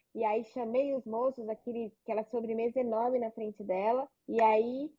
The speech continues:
ela foi contando, gente, eu fiquei de boca aberta, porque vocês sabem que a C I, ela... a gente tem muitas empresas aqui dentro que a gente cuida com carinho há muitos anos e tal,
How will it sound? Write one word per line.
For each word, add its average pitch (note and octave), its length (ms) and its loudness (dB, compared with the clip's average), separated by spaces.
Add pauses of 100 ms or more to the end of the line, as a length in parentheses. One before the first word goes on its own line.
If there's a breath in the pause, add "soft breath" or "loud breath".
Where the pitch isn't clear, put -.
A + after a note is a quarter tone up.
(140)
ela E4+ 200 -2
foi E4+ 180 -4
contando, D#4 680 -2
gente, C4 320 -2
eu B3+ 60 -8
fiquei - 180 -10
de B3+ 60 -10
boca B3+ 260 0
aberta, G3 380 -2
porque A3+ 180 -8
vocês C#4 320 -2
sabem G3 340 -2
que F#3 120 -6
a - 100 -6
C - 180 -10
I, G3 240 -4 (160)
ela... G#3+ 320 4 (300 soft breath)
a - 80 -8
gente C4 260 -4
tem D4 300 4
muitas E4 500 2
empresas D4+ 600 6
aqui C#4 160 -4
dentro A#3+ 380 -8
que - 80 -4
a C4 40 -4
gente C4+ 260 -6
cuida C#4 520 2
com - 260 -20
carinho A#3+ 560 -4
há A3 40 -4
muitos A3+ 480 -8
anos A3+ 420 4
e - 100 -20
tal, A3+ 240 2